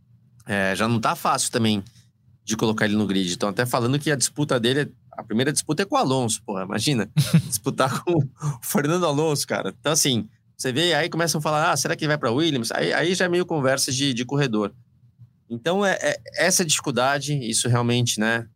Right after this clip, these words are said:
É, o seu ex-companheiro de equipe tinha uma certa vantagem que,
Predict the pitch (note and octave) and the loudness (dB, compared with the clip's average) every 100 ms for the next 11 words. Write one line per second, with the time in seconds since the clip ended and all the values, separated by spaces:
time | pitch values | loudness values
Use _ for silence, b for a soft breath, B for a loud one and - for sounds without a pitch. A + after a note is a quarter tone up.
0 | _ _ _ _ _ _ _ G2 F#2+ F2+ | _ _ _ _ _ _ _ -2 0 2
1 | B2+ A#2+ G2+ F#2+ B2 C#3 C#3 C#3 A2+ A#2 | 2 2 -2 -2 0 0 0 0 0 0
2 | C#3 A2+ - - B2 A#2+ B2+ A#2+ G#2 G2 | 0 -2 -4 0 0 2 0 0 0 -2
3 | G2 A#2 A2 B2+ C3 A2+ A2 A2 A2 G2 | -2 -2 0 0 2 0 -2 0 0 0
4 | F#2+ | -4